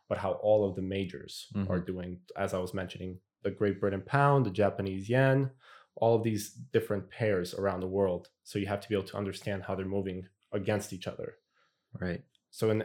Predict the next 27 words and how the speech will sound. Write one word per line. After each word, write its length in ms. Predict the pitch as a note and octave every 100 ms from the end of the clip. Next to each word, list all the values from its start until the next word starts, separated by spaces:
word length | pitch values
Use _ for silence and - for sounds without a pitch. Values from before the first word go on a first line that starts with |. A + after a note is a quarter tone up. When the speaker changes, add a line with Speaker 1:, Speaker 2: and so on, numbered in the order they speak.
| B2+
Speaker 1:
in 100 | C3+
this 180 | B2 -
market, 280 | A#2 A#2
you 100 | G#2+
could 160 | G#2+ G2+
make 220 | G#2 G2+
money 180 | G#2 G2+
on 120 | G2
the 60 | F#2+
way 220 | G2 G2
up, 400 | C#3 - - - -
you 120 | G#2
could 120 | G#2
make 240 | G#2+ G#2 -
money 200 | G#2 G2+
on 120 | F#2+
the 80 | F#2+
way 180 | G2 F2+
down. 560 | C#3+ D#3+ B2 A#2+ C3+ - _ _ _ _ A2+
Now 200 | G#2+ G2
it's 140 | -
just 280 | A2 - -
on 160 | G#2+ G#2
which 180 | G#2+ G#2
side 260 | - F#2
you 140 | F2+ G#2+
are. 320 | G#2+ F#2+